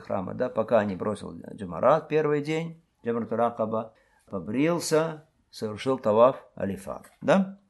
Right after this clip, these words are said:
Почему? Потому что он с собой гнал, вёл гадий, жертвенное животное из Медины. Понятно? Кто ведёт с собой в Мекку жертвенное животное, он совершает хадж киран. Потому что он не может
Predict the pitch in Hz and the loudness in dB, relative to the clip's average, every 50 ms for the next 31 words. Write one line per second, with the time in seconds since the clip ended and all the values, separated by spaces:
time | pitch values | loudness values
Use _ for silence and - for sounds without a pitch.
0 | _ _ _ _ _ _ - 185 185 - 226 226 202 190 208 233 226 - - - | _ _ _ _ _ _ 4 6 8 10 12 12 12 12 12 8 4 0 -6 -8
1 | - 110 113 113 110 104 - - 117 110 - - 113 104 113 117 113 120 117 131 | -4 -2 -2 -2 -2 -4 -4 -4 -4 -4 -2 -2 -2 0 0 0 0 2 6 10
2 | 147 170 196 220 226 214 - - _ _ _ _ 95 95 131 139 156 180 196 190 | 12 12 12 10 8 2 -4 -12 _ _ _ _ -4 2 6 8 8 8 6 4
3 | 196 - - _ _ _ _ _ - 117 117 143 143 120 110 92 - - _ _ | -2 -8 -16 _ _ _ _ _ 0 4 6 6 6 4 0 -6 -8 -12 _ _
4 | _ _ _ _ _ _ _ _ _ _ - 101 131 131 - - 113 107 104 101 | _ _ _ _ _ _ _ _ _ _ -4 0 0 0 0 0 -4 -4 -4 -4
5 | 98 117 127 151 165 165 175 170 165 - - 127 131 139 147 156 151 - - _ | -4 2 2 2 2 2 0 -4 -4 -2 0 2 2 4 2 2 -2 -8 -16 _
6 | _ _ _ _ _ _ _ _ _ 92 90 82 71 - - 82 80 87 - _ | _ _ _ _ _ _ _ _ _ -12 -12 -12 -12 -14 -16 -16 -18 -20 -20 _
7 | _ _ _ _ _ _ 98 117 147 165 165 - 185 190 - - 139 117 113 113 | _ _ _ _ _ _ -2 0 0 0 -2 -4 -8 -10 -4 -2 -2 0 0 2
8 | 113 139 131 - - 113 104 107 101 113 120 107 107 107 113 113 110 - 107 104 | 2 0 0 0 0 0 0 0 0 0 -2 -2 -2 -2 -2 -2 -2 -2 -4 -4
9 | 98 113 135 190 196 - 143 120 - - 104 95 - - 131 123 - - - 120 | -2 -2 0 0 0 0 -2 -4 -2 -4 -4 -4 -2 0 0 0 0 0 -2 -2
10 | 120 - - - 90 82 76 76 - - _ _ - - - - 127 127 123 120 | -2 -2 -6 -8 -8 -8 -8 -10 -12 -14 _ _ -20 -12 -6 -2 0 0 2 2
11 | 117 127 151 165 160 165 160 - | 2 2 2 4 2 2 -2 -4